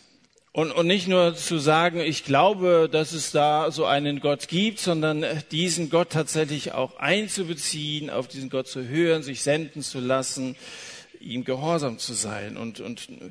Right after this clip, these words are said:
diese, dieses Ernstnehmen Gottes, das haben im Jona-Buch bisher eher die heidnischen Seeleute getan. Jona verhält sich, wie es von Israel in Hosea Kapitel, ähm, Kapitel sieben und elf heißt, dass es umherflattert wie eine Taube.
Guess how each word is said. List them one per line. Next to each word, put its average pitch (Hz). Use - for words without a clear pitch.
diese, 117
dieses 110
Ernstnehmen 165
Gottes, 151
das 139
haben 147
im 127
Jona-Buch 147
bisher 135
eher 131
die 127
heidnischen 123
Seeleute 143
getan. 95
Jona 180
verhält 170
sich, 160
wie 147
es 143
von 147
Israel 143
in 131
Hosea 143
Kapitel, 131
ähm, 120
Kapitel 123
sieben 165
und -
elf 165
heißt, 135
dass 135
es 127
umherflattert 160
wie 156
eine 139
Taube. 151